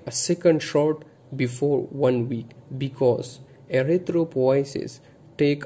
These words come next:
almost one week for the full,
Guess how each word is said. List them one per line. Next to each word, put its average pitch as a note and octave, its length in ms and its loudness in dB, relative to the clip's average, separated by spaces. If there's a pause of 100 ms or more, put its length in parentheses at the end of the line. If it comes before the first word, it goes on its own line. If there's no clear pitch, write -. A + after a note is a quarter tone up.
(120)
almost C#3 600 -2
one C3+ 480 2
week B2+ 240 -2 (600)
for - 220 -2
the A#2 120 -2
full, E3+ 420 6